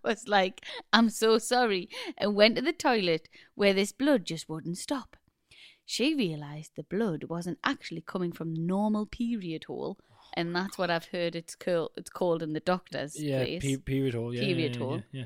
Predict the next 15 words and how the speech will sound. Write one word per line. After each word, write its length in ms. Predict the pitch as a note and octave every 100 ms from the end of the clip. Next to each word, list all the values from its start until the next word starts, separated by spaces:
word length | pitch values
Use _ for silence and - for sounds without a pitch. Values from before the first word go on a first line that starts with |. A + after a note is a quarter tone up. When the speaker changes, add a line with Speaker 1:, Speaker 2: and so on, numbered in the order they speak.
| -
Speaker 2:
that's 180 | A#2+ -
it, 80 | -
Speaker 1:
But 120 | D#4
Speaker 2:
yeah. 60 | C3+ -
Speaker 1:
felt 200 | E3 -
like 220 | G#3 -
her 220 | C#4+ E4+ D4+ -
bum. 360 | A4+ F3 E3
Speaker 2:
Oh 400 | - _ _ _ _
my 60 | _ _ _ _ -
Speaker 1:
So 180 | - D#3+
they 140 | D#3+
called 360 | - F#3+ F3+ G#3+
an 100 | A3
ambulance. 760 | E3+ D3+ D3 D3 C#3+ - -